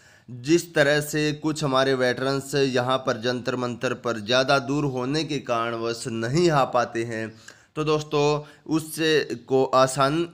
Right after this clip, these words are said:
करने के लिए और जो सरकार है उस पर भी कुछ ना कुछ असर ज़रूर पड़ेगा जब इतनी जगह आंदोलन चलेगा। तो दोस्तों, इसको ध्यान में रखते हुए मेजर जनरल सतबीर सिंह ने बड़ा ऐलान किया गया है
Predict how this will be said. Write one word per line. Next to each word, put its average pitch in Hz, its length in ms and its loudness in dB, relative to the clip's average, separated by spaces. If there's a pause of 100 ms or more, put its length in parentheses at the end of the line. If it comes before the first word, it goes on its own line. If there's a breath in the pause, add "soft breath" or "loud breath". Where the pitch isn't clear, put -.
(140)
करने 143 360 0
के 151 160 -2
लिए 139 160 0
और 135 220 2
जो 131 240 0
सरकार 135 500 2
है 143 80 2
उस 147 200 -4
पर 185 180 2
भी 170 120 0
कुछ 170 260 -6
ना 160 120 -2
कुछ 151 260 -6
असर 135 720 -2
ज़रूर 135 300 0
पड़ेगा 131 380 -2
जब 127 340 -4
इतनी 131 360 -6
जगह 120 400 -2 (1000 loud breath)
आंदोलन 127 480 -2
चलेगा। 113 400 -2
तो 113 100 -10
दोस्तों, 127 340 -6
इसको 151 280 -6
ध्यान 143 240 -2
में 151 160 -4
रखते 139 300 -4
हुए 139 120 0
मेजर 131 340 -4
जनरल 120 420 -6
सतबीर 113 500 -8
सिंह 123 280 -8
ने 117 120 -6
बड़ा 110 360 -2
ऐलान 127 280 -2
किया 117 320 -2
गया 135 260 2
है 139 180 -2